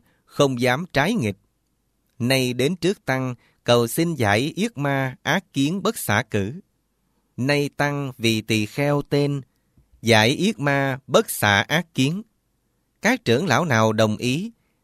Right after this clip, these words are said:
tăng vì tỳ kheo giải yết ma bất xả ác kiến cử thì im lặng. Vị nào không đồng ý, xin nói.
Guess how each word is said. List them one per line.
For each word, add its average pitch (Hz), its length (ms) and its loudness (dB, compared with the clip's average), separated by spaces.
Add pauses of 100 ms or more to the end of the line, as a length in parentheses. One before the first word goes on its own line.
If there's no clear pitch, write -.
(120)
tăng 156 320 0
vì 113 320 2
tỳ 110 260 0
kheo 143 460 -2 (360)
giải 110 260 4
yết 175 280 -2
ma 139 400 -2
bất 208 240 0
xả 104 280 2
ác 165 300 -4
kiến 202 200 -2
cử 120 360 -2 (300)
thì 120 340 0
im 165 200 0
lặng. 104 360 -4 (680)
Vị 120 240 4
nào 117 300 4
không 156 260 2
đồng 104 200 4
ý, 143 360 -4 (120)
xin 135 320 -2
nói. 135 300 -4